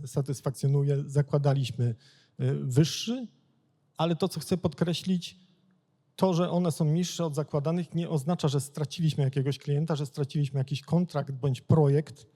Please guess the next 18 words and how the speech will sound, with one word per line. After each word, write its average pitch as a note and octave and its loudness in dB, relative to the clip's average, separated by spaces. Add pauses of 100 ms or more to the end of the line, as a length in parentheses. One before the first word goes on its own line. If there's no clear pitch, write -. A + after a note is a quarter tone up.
Te D#3 6
wszystkie F#3 2
rzeczy E3+ 4
się D#3 4
toczą, A3+ 4 (580)
choć - -2 (220)
toczą F3+ 2
się E3 2
po E3+ 2
prostu E3 0 (220)
wolniej, E3+ 2 (240)
niż D3 2
zakładaliśmy. A#2+ 0 (460)
Jeśli F3+ 2
spojrzymy F#3 6
na, D3 6 (800)
y, B2 4 (440)
liczby, C#3 6